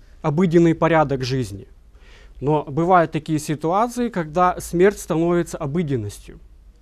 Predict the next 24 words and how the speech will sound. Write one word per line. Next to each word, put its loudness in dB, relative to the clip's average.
А, -8
как 0
смерть 2
становится 0
обыденностью? -4
Да, -6
она 0
в -20
первую 6
очередь 4
из-за 0
ча-, 0
учащения, 4
резкого 0
учащения 0
контактов -2
со -8
смертью 0
и -2
с -16
трупами, 4
и -4
с, -10
э, -6